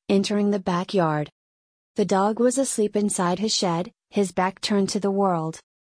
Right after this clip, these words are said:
Only his thick tail showed. "For heaven's sake," the clerk exclaimed, hands on his hips. He tapped his mechanical pencil noisily against his clipboard. "Wake up, you in there." The dog stirred.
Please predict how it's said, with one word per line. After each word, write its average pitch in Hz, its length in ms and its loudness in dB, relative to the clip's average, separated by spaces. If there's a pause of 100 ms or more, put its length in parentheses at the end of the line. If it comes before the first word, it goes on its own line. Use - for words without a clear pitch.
(160)
Only 220 320 4
his 226 220 -2
thick 185 220 -4
tail 170 320 0
showed. 160 440 0 (680)
"For 220 140 2
heaven's 208 420 0
sake," 165 420 -2 (180)
the 202 80 -4
clerk 196 380 -2
exclaimed, 180 640 -2 (220)
hands 196 280 0
on 190 180 0
his 190 180 -2
hips. 170 480 -2 (360)
He 208 200 -2
tapped 202 340 -2
his 254 160 -2
mechanical 202 560 0
pencil 202 460 -2
noisily 185 600 2
against 175 440 -2
his 185 180 -4
clipboard. 165 640 -4 (400)
"Wake 214 240 2
up, 175 260 0 (220)
you 190 220 2
in 190 160 4
there." 170 320 0 (640)
The 196 100 0
dog 180 340 0
stirred. 165 460 -2